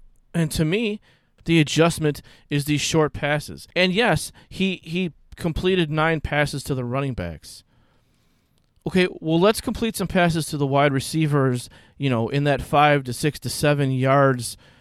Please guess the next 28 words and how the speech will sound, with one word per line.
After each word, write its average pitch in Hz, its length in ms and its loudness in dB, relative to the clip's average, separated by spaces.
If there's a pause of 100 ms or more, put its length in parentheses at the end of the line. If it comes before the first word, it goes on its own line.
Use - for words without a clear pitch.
(160)
um, 113 380 -4 (320)
you 127 100 -4
know, 104 160 -4
from 139 240 -6
the, - 100 -10
the 139 400 0 (220)
slant 175 400 0
routes 135 560 0
from 156 160 0
the 147 80 2
line 147 220 4
of 135 60 2
scrimmage. 147 360 -2
Let's, 156 240 -4
let's 190 180 -4
do 208 140 -4
that. 226 240 -2 (640)
You 143 160 -4
know, 135 80 0
we 147 160 4
don't 190 200 2
have 190 200 0
to 185 100 2
run 151 300 4
all 147 220 2
the 143 100 0
safeties 135 560 -2
deep. 127 340 -6